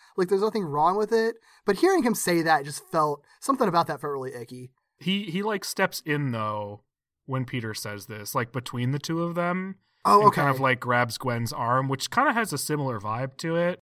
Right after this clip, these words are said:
Speaker 2: I think it's sort of in the same category as what we talked about last episode, where, like,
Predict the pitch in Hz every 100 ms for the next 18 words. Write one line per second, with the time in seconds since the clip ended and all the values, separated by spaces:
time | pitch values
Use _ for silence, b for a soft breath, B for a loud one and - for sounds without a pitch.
0 | _ _ 160 151 302 349 - - 190 196
1 | 185 185 165 185 180 180 170 170 170 175
2 | 170 170 175 151 143 170 147 160 151 160
3 | 143 131 135 151 147 151 156 147 143 135
4 | 131 123